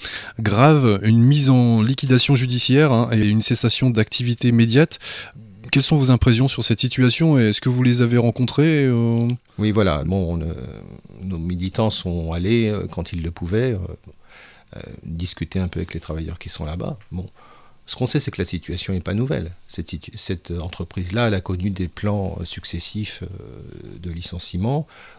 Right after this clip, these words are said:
Speaker 2: où à chaque fois, on a fait penser aux travailleurs qu'en se serrant un petit peu la ceinture, ils allaient pouvoir maintenir leur entreprise. Bon, voilà, le, le, le, le verdict du tribunal est, est tombé hier. Euh, c'est un drame, d'abord. Hein,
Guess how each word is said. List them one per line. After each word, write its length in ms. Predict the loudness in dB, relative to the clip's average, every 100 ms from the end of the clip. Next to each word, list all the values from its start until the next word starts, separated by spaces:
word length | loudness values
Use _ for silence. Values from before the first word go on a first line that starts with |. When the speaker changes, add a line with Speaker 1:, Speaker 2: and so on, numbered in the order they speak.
| -10
Speaker 2:
où 60 | -6
à 20 |
chaque 240 | -6 -4
fois, 140 | 0 0
on 60 |
a 60 | 0
fait 140 | -2
penser 320 | -4 -4 -2
aux 80 | -4
travailleurs 460 | -4 -4 -2 -4 -4
qu'en 360 | -4 -4 -2
se 160 | -4 -4
serrant 320 | -4 -2 -2
un 60 | -4
petit 160 | -6
peu 100 | -6
la 80 | -4
ceinture, 540 | -4 -6 -4 -2 -2 -2 -8 -20 -20 -20 -20 -12
ils 220 | -4 0
allaient 200 | 0 0
pouvoir 520 | -2 -4 -4 0 0 2
maintenir 360 | -2 -2 -2
leur 140 | -2 -6
entreprise. 560 | -8 -10 -6 -4 -4
Bon, 200 | -4 -6 -6
voilà, 220 | -8 -8 -10
le, 80 |
le, 360 | -12 -12 -14 -14 -12
le, 80 | -10 -10 -14 -18 -20 -12
le 60 | -8
verdict 360 | -4 -4 -6 -6
du 100 | -6
tribunal 460 | -6 -4 -2 -2
est, 240 | -4 -6 -10
est 100 | -8
tombé 240 | -4 -4
hier. 340 | -4 -4 -4 -6 -12 -20 -20 -20 -20 -20 -20 _ _ _ _ -2
Euh, 520 | 0 2 0 -2 -6 -10 -18 -20 -20 -14
c'est 220 | -4 -2 0
un 80 |
drame, 300 | 4 4 4
d'abord. 360 | 0 -2 -6 -10 -16 _ _ -8
Hein, 180 | -8